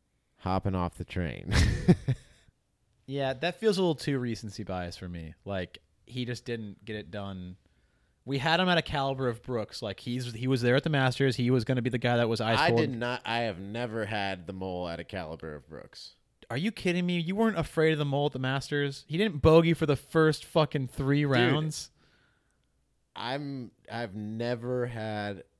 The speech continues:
Speaker 1: the mole at the caliber of Brooks. The mole has been riding a hot streak for a year.
Speaker 2: I will say on this podcast that when we were watching the Masters this year, I for sure thought of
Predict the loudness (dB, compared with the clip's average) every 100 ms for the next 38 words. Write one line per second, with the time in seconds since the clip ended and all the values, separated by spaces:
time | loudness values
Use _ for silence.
0 | _ -16 -10 -6 -6 -4 -4 -6 -8 _
1 | _ _ _ _ _ -12 -10 -10 -8 -6
2 | -8 -10 -10 -12 -16 -18 -20 -20 -20 _
3 | _ _ _ -8 -2 2 2 0 -2 -6
4 | -2 -2 -2 -6 -8 -8 -8 -10 -8 -8
5 | -8 -8 -6 -4 -4 -6 -10 -20 _ _
6 | _ _ _ _ _ _ _ _ 0 2
7 | 4 2 2 2 2 2 2 0 0 -2
8 | -2 -2 -2 -2 0 0 0 -2 -10 -20
9 | _ _ -10 -2 0 2 4 6 6 6
10 | 4 2 2 2 0 -2 -2 -4 2 4
11 | 4 0 0 4 4 2 0 -8 _ _
12 | _ _ _ _ 0 4 4 2 -2 -2
13 | -2 0 4 6 4 0 -4 0 2 4
14 | 0